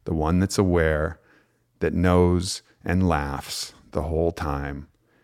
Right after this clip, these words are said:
and is willing to just, like a game that you're playing with your friends that you're not taking too seriously,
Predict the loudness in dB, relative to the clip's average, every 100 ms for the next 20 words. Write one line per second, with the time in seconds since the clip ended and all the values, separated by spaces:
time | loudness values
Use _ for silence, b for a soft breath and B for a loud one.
0 | _ -6 -4 -4 0 2 4 2 -2 -2
1 | 0 -2 -4 -16 b b -2 0 0 -2
2 | 2 2 2 2 0 -4 -2 0 0 -2
3 | -2 -4 -2 -2 -2 -4 -8 -8 -6 -2
4 | -4 -2 -4 -2 -4 -4 -2 0 0 -2
5 | -4 -4 -6